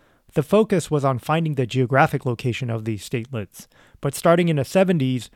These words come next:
state formation became the focus, with historians intently studying early records,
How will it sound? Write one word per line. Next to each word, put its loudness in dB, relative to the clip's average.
state -2
formation 0
became -4
the -6
focus, -6
with -4
historians -2
intently -4
studying -6
early 0
records, -6